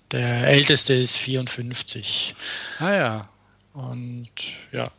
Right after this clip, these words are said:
Speaker 1: also wir
Speaker 2: Habt ihr einen Namen?
Speaker 1: wir heißen Team Ratlos. Der ist ziemlich, ähm, der ist irgendwie so geworden und der ist auch blöd, der Name, aber das ist egal, weil man gewöhnt sich an alles, wie man weiß.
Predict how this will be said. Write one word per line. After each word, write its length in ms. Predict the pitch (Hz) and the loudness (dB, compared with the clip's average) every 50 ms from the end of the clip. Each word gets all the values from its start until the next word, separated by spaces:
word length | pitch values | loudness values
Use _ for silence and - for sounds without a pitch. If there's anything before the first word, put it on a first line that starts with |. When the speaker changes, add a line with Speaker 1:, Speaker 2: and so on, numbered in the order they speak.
| _ _ _ _ _ _ _ _ _ - | _ _ _ _ _ _ _ _ _ -4
Speaker 1:
also 300 | 151 143 131 143 143 139 | -2 0 2 2 4 6
wir 220 | 147 143 135 123 - - - - - - | 6 6 6 4 0 -6 -16 -16 -4 2
Speaker 2:
Habt 240 | - 180 - - 160 | 2 2 2 4 4
ihr 80 | 139 | 4
einen 120 | 120 113 117 | 4 4 2
Namen? 560 | 127 151 185 214 208 156 123 135 196 247 262 - - - _ _ _ _ _ _ - - | 0 0 2 0 -2 -2 -4 -6 -6 -8 -12 -16 -20 -20 _ _ _ _ _ _ -16 -10
Speaker 1:
wir 240 | 165 135 143 180 180 | -4 2 4 6 6
heißen 380 | 190 208 202 180 - 202 170 - | 6 6 4 4 2 0 -4 -2
Team 300 | - - 202 208 196 180 | -2 0 0 0 2 2
Ratlos. 1300 | 156 151 151 165 190 190 - - 120 127 131 120 117 117 117 120 117 - - - - - - - - - - | 4 4 4 4 2 0 -2 -4 -8 -8 -8 -6 -6 -6 -6 -4 -2 0 2 2 2 2 0 0 -4 -4 -4
Der 180 | - 156 151 156 | -2 -2 0 0
ist 360 | 156 147 - - - - - | 2 2 2 0 0 0 -2
ziemlich, 800 | - 165 165 165 160 160 151 - - - - - - - - 123 127 139 165 190 | -2 -2 -2 0 2 2 2 2 2 0 0 2 2 0 0 -2 -4 -8 -8 -6
ähm, 760 | - 160 143 139 139 139 135 135 135 135 131 127 127 120 110 104 - _ _ - - _ _ _ _ _ _ _ _ _ - - | -2 -2 0 0 0 -2 -4 -6 -6 -4 -4 -4 -6 -6 -8 -12 -18 _ _ -20 -20 _ _ _ _ _ _ _ _ _ -20 -18
der 380 | 233 220 202 170 131 - 165 | -16 -14 -14 -8 -2 0 0
ist 240 | - - - - - | 2 2 2 2 4
irgendwie 420 | 101 175 180 190 185 180 170 175 | 6 6 6 6 4 2 2 2
so 140 | 156 165 170 | 2 2 2
geworden 600 | 147 156 131 120 127 127 135 156 180 175 190 190 170 | 2 2 2 2 2 4 4 4 4 2 0 -6 -6
und 440 | 151 143 139 131 - - - - | -6 -8 -8 -12 -14 -16 -10 -6
der 100 | - 151 | -4 -2
ist 180 | 160 156 - - | 0 0 0 0
auch 200 | - - 139 - - _ - | 0 -2 -4 -6 -8 _ -6
blöd, 640 | 139 127 127 127 127 131 139 160 202 - - - - | -4 -2 -2 -2 0 0 2 2 0 0 -2 -4 -4
der 80 | 208 | -2
Name, 520 | 196 190 190 196 196 208 208 214 214 208 - | 0 2 2 4 4 4 4 2 0 0 0
aber 160 | 151 135 143 | 0 0 2
das 100 | 139 - | 2 4
ist 60 | - | 4
egal, 540 | 160 - - 120 131 160 190 190 151 123 113 | 4 4 4 4 6 6 6 6 4 4 2
weil 140 | 120 120 117 | 0 -4 -2
man 180 | 120 123 123 | -2 -2 0
gewöhnt 320 | 123 131 117 117 131 139 135 | 0 -2 0 -2 -4 -2 -2
sich 180 | 135 151 139 | -2 0 0
an 120 | 160 165 165 | 0 0 0
alles, 300 | 135 120 123 131 - 139 | 0 2 2 2 2 2
wie 60 | 131 | 0
man 160 | 123 120 110 | 0 0 0
weiß. 300 | 110 123 151 156 - - | 2 2 2 4 2 2